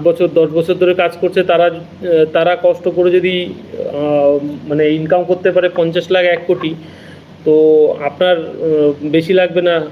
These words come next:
পঞ্চাশ হাজার তো ইনকাম করতে পারবেন, দশ হাজার ইনকাম করতে পারবেন, সেই টাকাটাও বা কে দেয়? তো শুরু করুন না। আহ,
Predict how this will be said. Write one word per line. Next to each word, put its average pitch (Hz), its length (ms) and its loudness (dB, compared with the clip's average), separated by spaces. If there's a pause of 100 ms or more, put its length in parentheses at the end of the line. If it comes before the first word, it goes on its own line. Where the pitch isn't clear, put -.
(120)
পঞ্চাশ 165 280 0
হাজার 190 260 2
তো 202 60 -2
ইনকাম 185 240 0
করতে 185 220 0
পারবেন, 156 260 2
দশ 165 200 2
হাজার 196 220 2
ইনকাম 190 300 0
করতে 180 240 0
পারবেন, 170 220 0
সেই 185 260 0
টাকাটাও 180 440 0
বা 180 100 2 (100)
কে 151 100 0
দেয়? 120 200 -2 (2500)
তো 143 120 0
শুরু 202 260 2
করুন 226 260 2
না। 143 120 0
আহ, - 920 -2